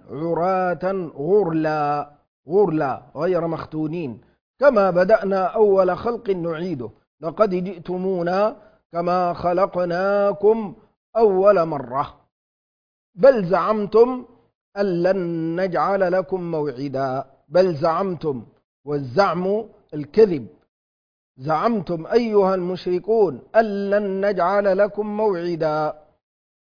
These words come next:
زعمتم أنه لا حساب، لا بعث، لا نشور، لا جزاء، وكنتم تسخرون، تقولون: "أإذا كنا عظاما ورفاتا أإنا لمبعوثون خلقا جديدا".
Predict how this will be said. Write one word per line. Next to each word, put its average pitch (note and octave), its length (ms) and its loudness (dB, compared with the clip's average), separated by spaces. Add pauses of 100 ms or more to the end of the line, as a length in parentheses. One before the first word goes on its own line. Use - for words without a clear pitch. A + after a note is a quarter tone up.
(120)
زعمتم F#3+ 540 0
أنه A3+ 380 4
لا A#3 160 6
حساب، G3 600 2 (340)
لا G#3+ 220 8
بعث، G3 380 6 (380)
لا B3+ 240 0
نشور، G3+ 720 -2
لا E4+ 220 -4
جزاء، G#3 800 4 (100)
وكنتم A3+ 540 -2
تسخرون، G3+ 760 2 (320)
تقولون: F#3 680 4
"أإذا F3+ 460 4
كنا F#3+ 440 0
عظاما F3+ 600 4
ورفاتا E3+ 960 0 (360)
أإنا F#3+ 500 2
لمبعوثون E3 1080 0
خلقا F#3 400 0
جديدا". C#3+ 640 -2